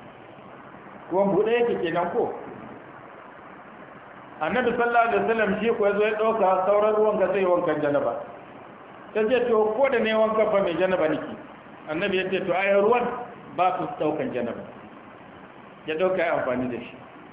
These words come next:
Alma'u musta'mal. Kuma akwai wasu ruwan ba babu ba. Saboda haka malamai suka ce ba makaruhi ba ne. A saboda haka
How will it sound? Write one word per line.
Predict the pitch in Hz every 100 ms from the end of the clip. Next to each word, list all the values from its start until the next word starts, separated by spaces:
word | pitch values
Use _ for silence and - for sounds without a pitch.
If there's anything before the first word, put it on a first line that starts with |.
| - - - - - - -
Alma'u | 156 170 202 - 240 - - - - - - -
musta'mal. | 139 - - 180 - 110 - - - - - - - - - - - - - - - - - - - -
Kuma | 233
akwai | 220 - 240
wasu | 247 240
ruwan | 240 214
ba | 170 170
babu | 165 156 -
ba. | - - - - - - - - - - - - - - - -
Saboda | 190 208 202
haka | 202 196
malamai | 180 180 180 196
suka | 196 208 190
ce | 175
ba | 156 156
makaruhi | 151 147 143 147 131 120
ba | 117
ne. | 107 - - - - - - - - - - - - - -
A | 151
saboda | 254 247 233 190
haka | 226 214